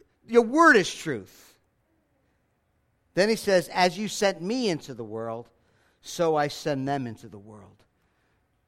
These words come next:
So here, as we gather together as followers of Christ here at King's Chapel, we are to stand on the word, but let's also stand on the word, but let's also engage and love people both.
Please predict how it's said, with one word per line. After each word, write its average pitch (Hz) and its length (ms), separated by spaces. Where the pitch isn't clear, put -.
So 185 140
here, 285 460
as 196 220
we 190 80
gather 220 400
together 190 480
as 160 240
followers 175 400
of 135 120
Christ 165 300
here 165 80
at - 140
King's 156 240
Chapel, 151 600
we 180 160
are 202 140
to 165 140
stand 214 420
on 175 180
the 165 60
word, 135 500
but 151 100
let's 160 360
also 196 260
stand 196 420
on 185 120
the 165 80
word, 151 240
but 151 140
let's 165 260
also 151 400
engage 127 600
and 123 280
love 156 280
people 110 440
both. 120 400